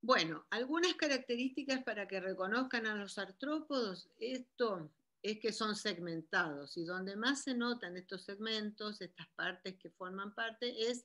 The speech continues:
en, que forman parte del cuerpo completo del organismo, es en, eh, estos que llamamos miriápodos, o sea, muchas patas, tienen mu-, muchísimas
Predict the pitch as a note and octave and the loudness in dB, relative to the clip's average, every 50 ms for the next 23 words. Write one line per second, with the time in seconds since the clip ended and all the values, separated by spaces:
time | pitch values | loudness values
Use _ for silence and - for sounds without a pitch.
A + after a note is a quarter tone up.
0 | - - F#3+ G3 F#3+ F#3 F3+ - - F3 E3+ - G3+ G3+ G3 F#3+ F#3+ G3+ G3+ G3+ | -10 -10 -8 -8 -8 -8 -12 -10 -10 -10 -6 -4 -2 -2 -2 -2 -2 -2 -4 -4
1 | - F#3+ E3+ D#3+ - G#3 G#3+ G#3+ - F#3 - E3 D#3 D#3+ D#3+ - - D4 D4 C4+ | -4 -6 -6 -4 -2 -2 -2 -2 -4 -8 -6 -6 -6 -6 -6 -4 -4 -2 -2 -2
2 | - - F#3+ F3 E3+ E3 D#3+ D#3+ D#3+ D#3+ F3 G#3 A#3 B3+ B3 A#3+ A3 G#3+ A3 A#3 | -2 -2 -2 -2 -2 -2 -4 -4 -6 -6 -8 -6 -4 -2 -2 -2 -2 -4 -6 -8
3 | B3 B3 _ _ _ _ _ _ _ - G#3+ A#3 B3 C4 C4 B3+ - _ - F#3 | -10 -14 _ _ _ _ _ _ _ 2 4 6 6 4 2 -2 -6 _ -8 -6
4 | F#3+ F#3+ F#3+ F#3+ G3 G3 G3+ G3+ - - E3 E3+ E3 E3 D#3+ E3 - F3 F#3+ F#3+ | -6 -4 -4 -6 -8 -8 -10 -14 -14 -12 -10 -10 -10 -10 -12 -10 -6 -8 -8 -4
5 | - A#3 G#3+ A3 G3 F3 E3 E3 D#3 E3 F3 F3+ F#3 F#3 F#3 F3+ E3+ D#3+ E3 E3 | -4 -6 -6 -4 -4 -2 -2 -2 -2 0 -2 -2 -2 -2 -4 -6 -6 -6 -6 -6
6 | E3 E3 E3+ E3+ F3+ F#3 F#3+ F#3+ F#3 F#3 F#3 F3+ F3+ F3+ F#3 F#3 - - C#3+ - | -4 -2 0 0 2 4 2 2 2 0 -4 -4 -2 -4 -4 -6 -10 -14 -14 -12
7 | - D#3 D#3+ F3 G#3 B3 C4+ B3+ A#3 F#3+ - _ - E3 D#3 C#3+ - - D3 - | -10 -8 -6 -4 -2 -2 -2 -2 -2 -6 -6 _ -4 -2 -2 -2 -4 -8 -12 -10
8 | - G3+ F#3+ F#3 F#3+ F#3+ G3+ G#3+ G#3+ - - G#3 A3 A3 - C4 A#3+ A#3+ A3+ G3 | -10 -10 -8 -8 -8 -6 -6 -8 -8 -8 -6 -6 -6 -4 -6 -8 -8 -6 -8 -8
9 | E3+ E3+ | -8 -8